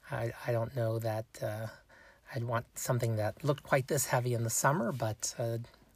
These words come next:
uh, who knows, maybe. Uh, the aroma reminds me of tomato soup.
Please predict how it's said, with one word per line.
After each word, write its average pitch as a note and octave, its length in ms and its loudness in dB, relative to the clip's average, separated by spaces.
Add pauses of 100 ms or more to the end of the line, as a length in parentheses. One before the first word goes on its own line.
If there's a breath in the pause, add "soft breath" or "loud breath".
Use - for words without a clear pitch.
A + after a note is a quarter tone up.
(540 loud breath)
uh, C#4 140 -2
who G3 120 2
knows, A2 300 2
maybe. A2+ 360 0 (840 loud breath)
Uh, A#2 260 2
the A#2 400 0
aroma F3 680 4 (1160)
reminds F#3+ 320 0
me - 80 -2
of D3+ 120 2
tomato C#3+ 420 4
soup. - 480 2